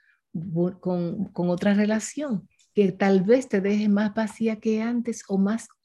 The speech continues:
honda que antes. Tú lo que necesitas es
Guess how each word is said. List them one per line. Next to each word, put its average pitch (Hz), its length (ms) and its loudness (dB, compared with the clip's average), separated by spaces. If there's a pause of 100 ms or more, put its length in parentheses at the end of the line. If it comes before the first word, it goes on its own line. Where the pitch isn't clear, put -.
honda 269 440 -2
que - 160 -10
antes. - 480 -20 (480)
Tú 220 100 4
lo 262 140 6
que 269 120 0
necesitas 185 680 -2
es 143 240 -8